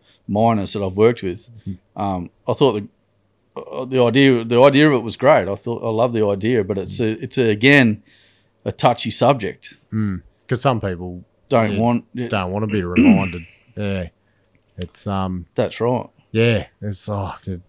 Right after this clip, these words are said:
Speaker 2: I just hope it's not, 'cause that's what I said, 'cause Bowdo, like, got me, 'cause it took me three goes to get it, uh, the website, and he's like, he pulled me out of the shit,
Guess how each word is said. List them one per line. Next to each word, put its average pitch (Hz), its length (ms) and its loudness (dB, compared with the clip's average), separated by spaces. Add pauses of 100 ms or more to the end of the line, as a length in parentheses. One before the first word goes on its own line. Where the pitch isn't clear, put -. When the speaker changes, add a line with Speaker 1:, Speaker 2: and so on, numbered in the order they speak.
(1000)
Speaker 2:
I 98 120 -6
just 95 180 -8
hope 98 260 -2
it's - 180 -10
not, 95 160 -6
'cause 117 100 -6
that's 135 160 2
what 92 80 -8
I 95 140 -8
said, 95 100 -10
'cause 104 140 -6
Bowdo, 110 460 0
like, 90 240 -8
got 107 180 -6
me, 101 100 -8
'cause 98 200 -6
it - 60 -18
took - 200 -4
me 90 80 -8
three 98 320 -6
goes 95 360 -4
to - 80 -16
get 90 200 -8
it, - 140 -12 (200)
uh, 104 60 -10
the 90 180 -12
website, 92 400 -6
and 87 80 -8
he's 98 160 -6
like, 87 180 -6 (240)
he 110 120 -4
pulled 101 320 -4
me 87 160 -8
out 90 160 -8
of 78 60 -14
the 80 80 -12
shit, 101 380 -8